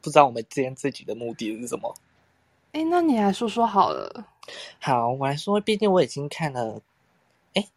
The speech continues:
Speaker 1: 已经第，出到第四集了吧？他每次更新我都马上立马，马上去看，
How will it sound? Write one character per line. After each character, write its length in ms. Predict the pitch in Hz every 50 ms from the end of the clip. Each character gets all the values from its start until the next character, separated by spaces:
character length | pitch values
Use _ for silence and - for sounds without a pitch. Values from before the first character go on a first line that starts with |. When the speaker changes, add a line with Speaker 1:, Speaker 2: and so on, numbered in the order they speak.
| _ _ _ _ _ _ _
Speaker 1:
已 80 | - 131
经 340 | - 196 214 220 233 240 - _ _ _ _ _ _ _ _ _ _ _ _ _ _ _ _ _ _ _ _ -
第， 120 | 247 233
出 220 | - - - -
到 100 | 247 240
第 160 | 240 - 240 233
四 160 | - 262 233
集 280 | - - - 233 110
了 80 | 226 226
吧？ 360 | - - - 120 113 107 104 127
他 80 | 160
每 220 | 190 196 151 107 -
次 300 | - - 175 165 160 165 - - -
更 160 | - 165 160
新 120 | - -
我 80 | 160 127
都 200 | 113 120 127 131 - _
马 220 | 143 131 101 -
上 260 | - - 160 143 135 -
立 200 | 156 165 151 123
马， 160 | 110 - -
马 120 | - - -
上 120 | 120 123 127
去 60 | 131
看， 280 | - - - - - -